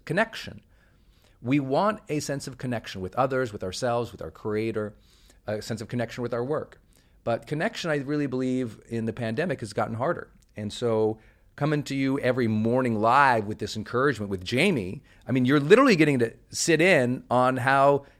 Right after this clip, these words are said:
you know, I, but also, you know, someone who sold a company for a billion bucks, start their morning. And you get to hear how we think of things. We did Confidence Week,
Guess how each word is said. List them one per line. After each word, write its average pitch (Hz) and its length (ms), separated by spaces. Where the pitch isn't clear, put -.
you 135 80
know, 131 100
I, 131 480
but 120 140
also, 143 480
you 127 100
know, 117 160
someone 120 240
who 123 80
sold 120 220
a - 20
company 120 300
for 120 100
a 113 40
billion 127 400
bucks, - 580
start 165 360
their 185 100
morning. 196 380
And 143 100
you 139 60
get 170 140
to 156 40
hear 156 280
how 156 200
we 165 220
think 226 300
of 120 100
things. 90 300
We 127 80
did 120 220
Confidence 170 580
Week, 175 200